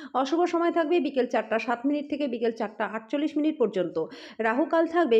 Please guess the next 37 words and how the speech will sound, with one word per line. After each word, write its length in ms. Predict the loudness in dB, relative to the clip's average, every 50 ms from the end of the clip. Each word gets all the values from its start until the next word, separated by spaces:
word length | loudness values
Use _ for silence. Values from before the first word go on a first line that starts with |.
| 4
বিকেল 180 | 4 2 0 0 0
চারটা 220 | -2 -2 0 0 2 2
বারো 140 | 4 4 4 4
মিনিট 200 | 6 4 4 2 0 -2
থেকে 140 | -2 0 0 0
বিকেল 200 | 0 0 0 0 0 -2
পাঁচটা 300 | -4 -6 -6 -6 -4 -4 -4 -4
তিরিশ 200 | -2 -2 -2 0 2 2
মিনিট 200 | 2 2 2 0 0 -2
পর্যন্ত। 360 | -2 -2 -2 -4 -4 -6 -6 -8 -10 -10 -12 -14 -14 -6 -2 -2
আজকের 260 | -2 0 0 0 2 4
জন্য 120 | 4 4 4 4 4
পশ্চিম 240 | 2 0 0 0 0 0
দিকের 180 | 2 0 0 0 0
যাত্রা 240 | -2 -2 -2 -2 -2 -2 -2
শুভ 160 | -2 -2 -2 0 0 0 -2
নয়। 140 | -4 -8 -12 -6 -4 0
এবার 160 | 2 2 2 2 2
বলবো 160 | 2 2 2 2 2 2
মেষ 140 | 2 0 0 -2 -4
রাশির 260 | -2 -2 -2 -2 -2
রাশিফল। 380 | -2 -4 -6 -8 -6 -6 -6 -8 -8 -14 -20 -20 -20 -20 -20 _ -2
আপনি 260 | -2 -2 2 4 6 6 6 6
আপনার 240 | 4 2 2 0 0 0 0 0
দিন 120 | 0 0 0 2 4
যোগ 160 | 4 4 4 4 2
এবং 100 | 2 2 0 0 -2
ধ্যান 200 | -2 -2 0 2 0 0
দিয়ে 140 | 0 -2 -2 -2
শুরু 140 | -2 -2 -2 -2
করতে 200 | -2 -2 -4 -2 -2 0
পারেন। 200 | -2 -2 -2 -4 -4 -4 -4
এটি 120 | -4 -2 0 2
করলে 180 | 2 2 2 0 -2
আপনার 200 | -2 -2 -4 -2 -2
জন্য 120 | -2 -2 -2 -2
প্রচণ্ড 280 | -2 0 0 2 2